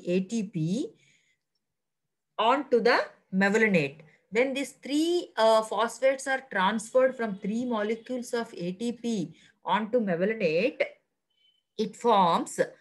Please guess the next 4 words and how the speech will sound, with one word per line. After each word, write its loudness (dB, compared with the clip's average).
uh, 0
yeah, 0
it 0
forms 0